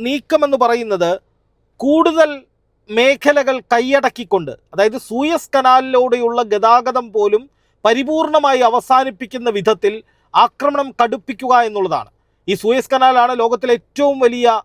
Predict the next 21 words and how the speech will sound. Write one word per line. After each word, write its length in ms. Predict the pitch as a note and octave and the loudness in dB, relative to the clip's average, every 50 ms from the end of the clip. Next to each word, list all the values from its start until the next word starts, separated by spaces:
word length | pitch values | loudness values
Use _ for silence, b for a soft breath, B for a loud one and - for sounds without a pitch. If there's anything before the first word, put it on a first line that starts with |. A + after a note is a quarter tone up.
| _ _ _ _ - | _ _ _ _ -4
പ്രധാനപ്പെട്ട 640 | G#3+ - F3+ A#3+ C4 C4+ C4+ C4+ G#3 - A#3+ F#3 A#3 G#3+ G#3+ G3 - G#3 | -4 -2 0 -2 -2 -2 -4 -4 -6 -6 -4 0 0 0 0 0 -2 -2
ഒരു 100 | G#3 A3 F#3 | -4 -2 0
കനാൽ, 240 | A3 G#3+ G3 F3 D#3 - - | 0 0 0 0 -2 -2 -4
കപ്പലുകൾ 340 | G#3 F#3 - B3 A#3+ A#3 A#3+ A3+ A#3 | -4 -2 -2 -4 0 0 0 2 2
കടന്നു 240 | A3+ A3+ A3+ A#3 A3 | 0 0 0 -2 -2
പോകുന്ന 220 | A3 G#3 G#3 G#3 G3 F3+ | 0 0 0 -2 -2 -4
കനാൽ. 200 | D#3+ C#3 A#2 A2 _ _ _ _ _ - - | -4 -6 -6 -16 _ _ _ _ _ 0 2
ആ 80 | A3 B3+ - | 2 2 2
കനാലിൽ 440 | C4+ C4+ C4+ C4+ C4+ C#4 C4+ C#4+ C#4+ C#4 - - - | 0 0 2 2 2 2 0 -4 -8 -8 -6 0 0
ടോൾ 160 | A#3+ B3+ C#4+ C#4 A#3 | 2 2 2 0 -2
പിരിക്കുന്നത് 400 | C#4 C4+ B3+ - C4+ C4+ C4+ C4+ B3+ C4+ | -8 -10 -8 -12 -12 -10 -8 -6 -4 -4
ഈജിപ്റ്റാണ്. 480 | B3 G#3 B3 F#3 - - E3 C3+ A#2+ - _ _ _ _ _ _ _ - F3+ A#3 | -4 -6 -10 -12 -4 -4 -4 -4 -4 -10 _ _ _ _ _ _ _ -4 -2 0
ഈ 20 | C4+ C#4+ C4+ B3 - _ _ _ _ _ _ - F#3+ | 0 0 -2 -6 -10 _ _ _ _ _ _ -6 -2
ഉപരോധം 480 | G3 A#3 B3+ C#4 C#4+ D4 C#4+ - C#4+ C#4 B3+ | 0 2 4 4 6 4 4 2 -2 -6 -6
ഇപ്പോൾ 200 | F3 - D4 D4 C#4+ - | -6 2 2 2 2 2
തന്നെ, 140 | A#3+ G3 F3+ F3 | -4 -4 -2 0
അതായത് 240 | F#3 F#3+ G#3 G#3+ C4+ C4+ G3+ - | 0 0 0 0 -2 -4 -4 -6
ഹൂത്തികൾ 400 | G#3 A3+ F#3+ - C#4 B3+ C#4 C#4 C#4+ C4+ _ _ _ _ _ - F3+ | -6 -8 -6 -6 -2 0 0 0 0 -4 _ _ _ _ _ -14 -12
ഇസ്രായേലുകൾ, 580 | F3 - C4 C#4 C#4 D4 D4 D4+ D4 D4 D4 D4 C#4+ - G#3 F#3+ | -6 0 2 4 4 4 4 2 2 -2 -2 -4 -4 -6 -8 -8
ഇസ്രായേലുമായി 600 | - - C4 C4+ D4 D4 D4 D4+ C#4+ C#4+ C#4 C#4+ B3 | -4 0 2 4 4 2 2 2 0 0 0 2 0
ബന്ധമുള്ള 380 | C4 B3+ A3+ C4 B3 C4+ C4+ | -2 0 0 0 0 0 -2